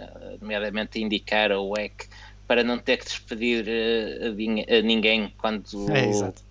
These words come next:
Speaker 1: entrar o teto orçamental, porque para nós o dinheiro não é problema, nós podemos continuar a gastar, temos é que dar que fazer a esta malta. Achas que seria por uma questão de
Speaker 2: Não.
Speaker 1: patrocínios?
Speaker 2: Não, não.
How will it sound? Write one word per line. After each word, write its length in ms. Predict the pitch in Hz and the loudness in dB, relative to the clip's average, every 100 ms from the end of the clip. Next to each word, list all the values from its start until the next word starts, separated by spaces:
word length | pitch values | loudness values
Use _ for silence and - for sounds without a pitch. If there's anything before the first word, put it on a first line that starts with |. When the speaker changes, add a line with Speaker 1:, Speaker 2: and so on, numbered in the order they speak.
| - | -6
Speaker 1:
entrar 580 | 135 147 127 131 127 117 | 0 2 2 2 2 2
o 40 | |
teto 280 | - 127 135 | 0 0 0
orçamental, 540 | - 120 117 107 117 | -2 -2 -4 -2 -2
porque 280 | - 123 - - - - - - - | -2 -6 -10 -16 -18 -18 -20 -20 -2
para 100 | 131 | 0
nós 240 | 127 123 123 | 0 -2 -4
o 40 | |
dinheiro 300 | 117 120 117 | -4 0 0
não 100 | 120 | 4
é 80 | 120 | 2
problema, 540 | 120 120 110 113 107 | 2 -2 0 0 0
nós 220 | 95 107 - | -2 -2 -2
podemos 260 | 117 113 | -2 -2
continuar 460 | - 113 110 110 107 | 0 -2 -2 -2 0
a 40 | |
gastar, 440 | 107 104 113 104 - - - - - | 0 0 0 0 -2 -12 -20 -8 2
temos 240 | 131 113 | 2 4
é 80 | 120 | 0
que 80 | 120 | 0
dar 140 | 107 | -2
que 80 | - | -2
fazer 260 | 113 104 101 | -4 -2 -2
a 60 | |
esta 260 | 98 - 107 | -2 -2 -4
malta. 420 | 104 95 - - - - - - - - - | -2 -4 -6 -10 -12 -20 -20 -20 -20 -20 -4
Achas 340 | 139 139 147 120 | 0 0 0 -4
que 100 | - | -6
seria 240 | 131 127 | -4 -4
por 140 | - 123 | -4 -4
uma 100 | 123 | -6
questão 220 | - 123 | -2 -2
de 60 | 104 | -2
Speaker 2:
Não. 60 | |
Speaker 1:
patrocínios? 640 | 127 - - 107 117 - - - - - | -4 -8 -8 -8 -8 -10 -14 -18 -20 -8
Speaker 2:
Não, 220 | 127 104 - | -6 -6 -6
não. 280 | 107 101 | -6 -6